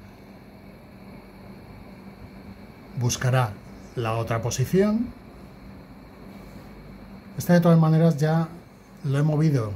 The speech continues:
o encendido un par de veces, por lo tanto la posición ya la tiene. Lo normal sería que fuera a un extremo,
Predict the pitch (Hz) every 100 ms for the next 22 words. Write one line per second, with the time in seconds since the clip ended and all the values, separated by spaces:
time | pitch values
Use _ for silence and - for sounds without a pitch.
0 | 117 127 127 131 127 147 120 131 123 131
1 | 147 160 - 143 127 135 135 143 123 123
2 | 110 120 135 123 110 107 104 95 - -
3 | - - - - 117 117 135 143 147 147
4 | 127 123 113 139 113 - 123 123 120 -
5 | 185 202